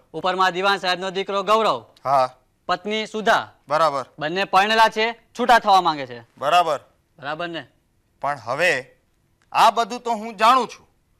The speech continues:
Speaker 2: આમાંનું કંઈક નવું કે? આ બધું તો મેં જ તને જણાવેલું ને?
Speaker 1: હા, બીજું પણ જાણ્યું છે ને મેં.
Speaker 2: શું જાણ્યું છે? બોલ.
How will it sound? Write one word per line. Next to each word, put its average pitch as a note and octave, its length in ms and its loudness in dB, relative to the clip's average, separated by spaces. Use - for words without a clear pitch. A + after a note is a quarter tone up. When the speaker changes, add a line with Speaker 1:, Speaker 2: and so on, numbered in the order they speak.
Speaker 2:
આમાંનું G#3 440 0
કંઈક B3 360 -2
નવું G3+ 480 0
કે? F3+ 440 0
આ F3+ 160 6
બધું G3+ 300 -2
તો B3 100 0
મેં A3+ 200 0
જ - 40 -8
તને C4+ 240 2
જણાવેલું A#3+ 480 4
ને? C4+ 240 0
Speaker 1:
હા, D3 400 4
બીજું D3 320 -4
પણ G3 260 2
જાણ્યું F#3 300 2
છે A3+ 80 0
ને B3 140 0
મેં. B3+ 220 4
Speaker 2:
શું A#3 300 -10
જાણ્યું A#3+ 300 0
છે? G3+ 100 -6
બોલ. G#3 340 0